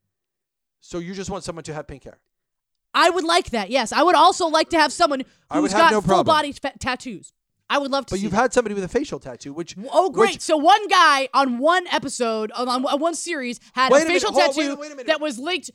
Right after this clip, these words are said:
Speaker 2: strictly to his, to his heritage, specifically, uh, to him being Indian.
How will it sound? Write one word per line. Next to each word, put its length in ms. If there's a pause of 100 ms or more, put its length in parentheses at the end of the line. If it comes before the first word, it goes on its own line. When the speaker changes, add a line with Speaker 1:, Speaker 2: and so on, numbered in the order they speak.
Speaker 2:
strictly 680
to 140
his, 180 (200)
to 100
his 120
heritage, 560
specifically, 800 (160)
uh, 80
to 140
him 140
being 260
Indian. 480